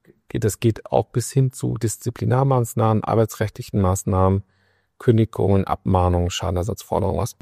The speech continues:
eine gewisse Interventionsverpflichtung, um eben dieser Aufsichtspflicht zu genügen. Äh, in der Praxis ist es so, es gibt äh, bei den Unternehmerpflichten gibt's relativ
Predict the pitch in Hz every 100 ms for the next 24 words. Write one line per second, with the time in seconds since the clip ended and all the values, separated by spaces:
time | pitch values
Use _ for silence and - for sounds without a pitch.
0 | - 92 - 110 - - 87 92 85 -
1 | - 92 90 - 101 107 - - - 151
2 | - 151 151 - _ _ _ _ - 120
3 | 120 - 110 107 104 101 104 95 92 85
4 | 90 - - - 95 - - - 95 95
5 | 101 - - _ _ _ _ _ _ _
6 | - 104 104 - 117 110 98 - 170 -
7 | 185 - 143 139 - 131 127 127 - -
8 | - 110 - - _ _ - 104 101 95
9 | 92 101 120 127 113 - 104 - 113 101
10 | - - 92 98 -